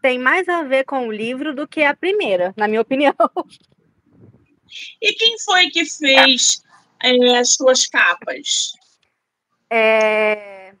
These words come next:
Speaker 1: a designer Irla Galido. Ela é da Madrugada Ma-, a Madrugada Nacional, a editora.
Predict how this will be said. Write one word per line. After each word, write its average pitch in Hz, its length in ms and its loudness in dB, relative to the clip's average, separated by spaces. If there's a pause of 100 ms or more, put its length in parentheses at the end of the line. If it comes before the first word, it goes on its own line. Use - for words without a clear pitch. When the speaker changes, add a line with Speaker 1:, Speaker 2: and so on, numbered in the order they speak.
(760)
Speaker 1:
a 214 180 2
designer 233 600 0
Irla 285 320 0
Galido. 196 560 -2 (220)
Ela 202 400 4
é 202 120 -2
da 208 160 2
Madrugada 220 480 -2
Ma-, 240 140 -6 (180)
a 196 80 -4
Madrugada 233 460 -2
Nacional, 247 440 -2
a 185 100 -2
editora. 175 480 -14